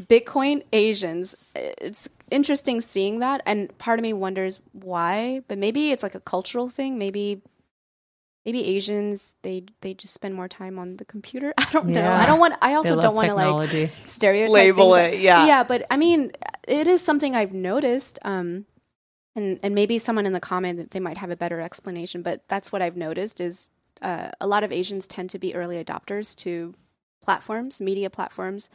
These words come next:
Speaker 1: Um, n-, and, um, but yeah, I, I definitely do think Crazy Rich Asians helped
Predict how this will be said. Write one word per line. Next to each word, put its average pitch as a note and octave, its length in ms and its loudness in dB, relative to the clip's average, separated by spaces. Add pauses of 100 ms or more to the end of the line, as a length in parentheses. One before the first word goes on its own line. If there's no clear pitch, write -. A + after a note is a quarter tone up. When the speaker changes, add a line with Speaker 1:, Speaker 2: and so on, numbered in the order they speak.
(540)
Speaker 1:
Um, F#3+ 440 -4 (320)
n-, G#3+ 100 -12 (140)
and, G3 420 -4
um, F#3 420 -8 (200)
but G3+ 160 -2
yeah, G3 240 0
I, G3 200 -2 (140)
I G#3 120 -2
definitely G3+ 320 -4
do F#3+ 100 -2
think F3+ 260 -6
Crazy G3 360 -4
Rich F3+ 240 -6
Asians F3 420 -8 (1300)
helped - 380 -4